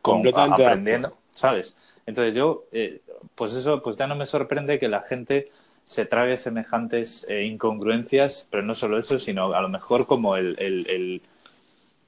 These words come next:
Speaker 1: un punto central en una película de puesto de miles de millones, ¿no? O sea,
Speaker 2: Ujú.
Speaker 1: entonces, pues mira, allá es el mundo, es, son las películas que la sociedad se merece, tío.
Speaker 2: Pues nada.
Speaker 1: Es que es así.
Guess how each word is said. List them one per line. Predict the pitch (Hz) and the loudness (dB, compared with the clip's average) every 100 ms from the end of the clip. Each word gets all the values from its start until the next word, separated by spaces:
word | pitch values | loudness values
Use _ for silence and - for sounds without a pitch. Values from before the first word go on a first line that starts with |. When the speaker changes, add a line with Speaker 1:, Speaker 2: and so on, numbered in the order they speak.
| - - | -20 -10
Speaker 1:
un | 117 | -10
punto | - 127 123 123 | -4 -4 2 2
central | 131 120 123 135 | 2 0 4 4
en | 139 120 | 4 2
una | 104 101 | -2 -2
película | 98 107 123 127 120 | -2 -4 0 2 2
de | 95 87 87 98 - _ _ _ | 0 -4 -10 -14 -20 _ _ _
puesto | - 104 - 117 | -6 -4 2 2
de | 101 | 2
miles | 101 110 101 | 0 -2 0
de | 98 | -2
millones, | 90 87 82 - - | -6 -6 -8 -10 -12
¿no? | 123 143 _ | -12 -12 _
O | - | -14
sea, | - 92 82 82 | -6 -4 -4 -6
Speaker 2:
Ujú. | 92 - - | -10 -12 -18
Speaker 1:
entonces, | - - - 110 - | -12 -10 0 0 0
pues | 104 | -6
mira, | 92 87 80 - _ | -6 -6 -8 -12 _
allá | 98 98 101 101 95 - 95 - - | -4 0 2 2 0 -4 -12 -14 -6
es | 107 110 127 | -4 0 -2
el | 127 | 0
mundo, | 131 127 110 | -2 0 -2
es, | 95 113 - 107 | -4 -4 -4 -4
son | - 139 | -2 0
las | 131 | 2
películas | - 131 131 135 131 | 4 4 4 2 2
que | - 123 123 - - - - _ - | 0 0 0 -4 -18 -18 -20 _ 0
la | 123 | 0
sociedad | - - 135 127 | 2 -2 2 0
se | 120 123 | 0 -4
merece, | 90 104 - - | -4 -6 -8 -10
tío. | 92 - _ - - 185 160 135 | -12 -12 _ -20 0 2 2 0
Speaker 2:
Pues | 117 104 | 0 0
nada. | 95 90 78 | 0 -4 -4
Speaker 1:
Es | |
que | - | -4
es | 117 | -4
así. | 117 87 | -2 -6